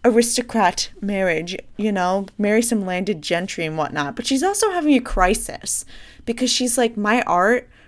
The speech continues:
her professor only ever calls her art lovely. And she's like, "My art is boring. Like, w-, I want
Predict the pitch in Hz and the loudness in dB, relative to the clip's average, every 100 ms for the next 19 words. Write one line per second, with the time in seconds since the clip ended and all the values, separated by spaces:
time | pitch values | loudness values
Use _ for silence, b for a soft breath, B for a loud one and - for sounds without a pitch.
0 | b 233 240 233 220 226 254 208 208 202 | b -2 -2 0 0 2 0 0 0 -2
1 | 208 - 196 - 214 175 170 - 170 165 | -4 -2 -2 -2 -2 0 0 -4 0 0
2 | 156 151 135 135 165 - 202 208 - 190 | 0 -4 -2 -4 -6 -6 -4 -2 0 0
3 | 180 226 247 247 294 311 208 - - 185 | 0 0 0 -2 0 0 0 -6 -14 -6
4 | 208 339 277 151 151 165 175 - B B | -2 0 2 0 -2 -2 -2 -4 B B
5 | B - - 214 175 208 294 311 | B -10 -4 -4 -2 2 2 0